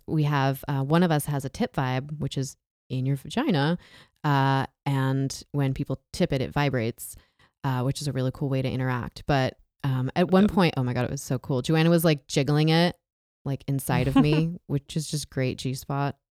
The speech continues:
Speaker 1: play. Um, yeah, we had a great time. So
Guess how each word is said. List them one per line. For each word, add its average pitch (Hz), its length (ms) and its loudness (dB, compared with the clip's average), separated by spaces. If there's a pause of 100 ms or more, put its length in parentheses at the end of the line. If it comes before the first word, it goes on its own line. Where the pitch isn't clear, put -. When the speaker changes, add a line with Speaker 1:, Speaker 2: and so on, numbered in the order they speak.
(120)
Speaker 1:
play. 156 380 -2 (640)
Um, 131 380 -2
yeah, 123 120 0
we 135 100 0
had 139 80 0
a 139 40 -2
great 117 160 -4
time. 143 320 -8
So 170 560 6